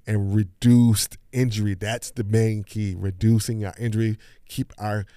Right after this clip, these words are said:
youth athletes on the field longer so they can learn more, get better, and, you know, get better skill-wise, uh, as well, and become just total beast of athletes, right?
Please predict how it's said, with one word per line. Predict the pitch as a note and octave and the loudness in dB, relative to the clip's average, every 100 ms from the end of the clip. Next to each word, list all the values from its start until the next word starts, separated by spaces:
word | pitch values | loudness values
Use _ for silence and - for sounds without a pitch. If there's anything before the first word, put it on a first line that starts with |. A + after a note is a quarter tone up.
| _ | _
youth | - A2+ A#2+ | 0 0 0
athletes | B2+ A#2 A#2 A2 | -4 -6 -6 -8
on | A#2 A2 | -6 -6
the | G#2 | -4
field | B2 A#2 A2 | -2 -2 0
longer | G#2 A2+ A2 | -2 -2 -4
so | G#2 | -6
they | G2+ | -8
can | A2 G2 G2 | -8 -8 -6
learn | A#2+ B2 A2+ A2 | -2 -2 -2 -6
more, | G#2 A2 G#2+ G#2 G#2 - _ _ _ _ | -2 0 2 0 -2 -10 _ _ _ _
get | A#2+ B2+ - | 0 0 2
better, | G#2 A#2 G#2+ G#2 G#2+ _ - | 0 2 4 2 -2 _ -10
and, | G#2 G2 G2 - | -6 -6 -8 -14
you | A#2 | -8
know, | A2 | -6
get | F#2+ C3+ A2+ | -2 -4 -2
better | A2+ G#2+ | -2 -2
skill-wise, | - D3+ B2 G2+ F#2+ F#2+ F#2+ - _ _ _ | 0 2 4 2 0 -2 -4 -8 _ _ _
uh, | F#2 G2 F2+ F2 E2 _ _ _ _ _ - | -8 -6 -6 -10 -14 _ _ _ _ _ -8
as | A2 F#2+ | -6 2
well, | C3+ B2+ G#2 G#2+ B2 _ _ _ _ _ _ _ _ - | 4 6 4 0 -4 _ _ _ _ _ _ _ _ 0
and | G#3 D3+ B2+ | 2 4 2
become | A#2 A2 A#2+ G#2+ G#2 G2 G#2+ _ _ _ | 0 -2 -2 0 0 -2 -8 _ _ _
just | A2 G#2+ - | -10 -10 -6
total | B2 A#2+ G#2+ | -2 0 0
beast | A2+ G#2+ - | 0 -2 -4
of | - | -10
athletes, | F#2+ G2 E2+ E2 - - _ _ _ _ | -4 -4 -4 -10 -14 -18 _ _ _ _
right? | F2+ F#2+ | -6 -4